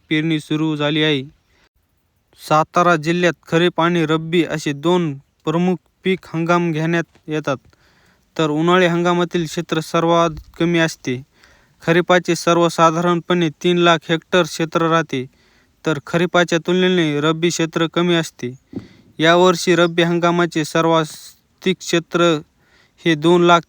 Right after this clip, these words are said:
तेरा हजार दोनशे दहा हेक्टर राहण्याचा अंदाज आहे. यामध्ये ज्वारीचे एक लाख पस्तीस हजार बावन्न हेक्टर, गहू सदोतीस हजार तीनशे चौऱ्याहत्तर हेक्टर,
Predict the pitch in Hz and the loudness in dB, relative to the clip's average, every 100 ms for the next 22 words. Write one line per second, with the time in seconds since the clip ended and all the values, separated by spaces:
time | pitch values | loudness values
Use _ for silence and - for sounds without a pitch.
0 | - 170 160 147 156 170 165 147 - 147 | 0 2 2 2 0 2 0 0 -8 -4
1 | 156 170 160 147 165 160 151 - _ _ | -2 0 -2 -2 0 0 -2 -10 _ _
2 | - 160 - 175 165 170 170 160 160 165 | -8 -8 0 2 4 2 2 0 0 0
3 | 165 160 147 127 - _ _ _ _ - | 0 0 -2 -4 -12 _ _ _ _ -2
4 | 160 170 175 165 156 170 170 165 160 165 | 0 2 0 0 2 2 2 0 0 -2
5 | 160 170 175 165 _ _ _ _ _ 170 | -2 2 2 0 _ _ _ _ _ -6
6 | - 185 170 165 165 165 156 160 170 165 | -4 -6 -2 0 2 2 2 4 4 0
7 | 165 175 _ _ - _ _ 160 - - | -4 -10 _ _ -20 _ _ -6 -4 0
8 | 170 127 _ _ _ _ - 135 160 170 | 0 0 _ _ _ _ -8 0 2 0
9 | - - - _ - 160 160 165 185 165 | -2 -16 -20 _ -10 -6 -6 -4 -4 0
10 | 156 160 175 165 - - 175 175 - 180 | 0 2 2 0 -6 -4 -2 -2 0 0
11 | 175 160 - _ _ _ _ 170 170 170 | 0 -2 -14 _ _ _ _ 0 2 2
12 | 160 - 170 170 170 156 | -2 -2 -2 0 -2 -4